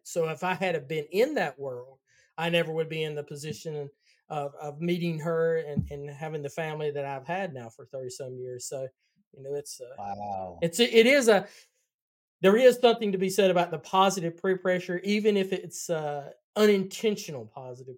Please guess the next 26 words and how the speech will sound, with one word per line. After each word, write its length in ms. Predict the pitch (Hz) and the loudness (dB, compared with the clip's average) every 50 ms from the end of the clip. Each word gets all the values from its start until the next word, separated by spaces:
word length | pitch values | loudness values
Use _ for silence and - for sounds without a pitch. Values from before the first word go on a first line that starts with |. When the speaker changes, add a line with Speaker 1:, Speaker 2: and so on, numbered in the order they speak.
| - | -12
Speaker 1:
peer, 220 | - 139 131 135 131 _ _ _ | -10 -10 -10 -10 -12 _ _ _
peer 140 | 156 143 127 | -10 -10 -8
pressure. 360 | - 147 135 135 - - 143 | -8 -8 -8 -8 -10 -10 -8
You 60 | 143 | -6
know, 120 | 139 135 | -6 -6
some, 320 | 135 - - 170 170 165 170 - | -6 -4 -2 -2 -2 -2 -4 -6
somebody 320 | - - 175 170 170 165 | -4 -2 0 0 2 0
not 200 | 165 165 160 160 - - | 0 0 -2 -4 -4 0
actively, 680 | 170 175 175 180 170 160 160 143 139 143 147 147 139 143 _ _ _ _ _ _ _ _ _ | 2 2 2 2 -2 -4 -6 -4 -4 -4 -4 -4 -4 -8 _ _ _ _ _ _ _ _ _
uh, 180 | 147 143 139 139 | -14 -12 -12 -10
doing 280 | 139 143 160 165 156 | -10 -6 -6 -6 -4
that 160 | 151 147 139 139 | -4 -6 -6 -8
as 120 | 131 127 | -8 -8
well. 340 | 139 143 139 127 123 123 - _ _ _ _ _ _ _ _ _ _ _ _ _ - - | -8 -8 -8 -8 -10 -12 -16 _ _ _ _ _ _ _ _ _ _ _ _ _ -12 -6
So 140 | - - 214 | -2 0 2
let's 200 | 233 240 208 - | 4 2 2 4
talk 220 | - 269 277 269 | 4 4 4 4
to 60 | 220 | 2
the 100 | 190 196 | -2 -4
parents 440 | 185 196 - 190 180 165 135 - - | -4 -2 0 0 0 0 -2 -6 -8
that 140 | - 156 139 | -10 -8 -6
may 120 | 139 147 143 | -6 -6 -6
be 160 | 131 135 127 | -6 -6 -8
listening 520 | 131 131 123 123 - - 135 123 123 127 - _ _ _ - _ _ _ - | -8 -8 -8 -10 -10 -12 -14 -14 -14 -16 -20 _ _ _ -20 _ _ _ -10
to 240 | - 165 147 143 139 | -8 -4 -4 -2 -4
us 240 | 139 139 - - | -4 -6 -8 -12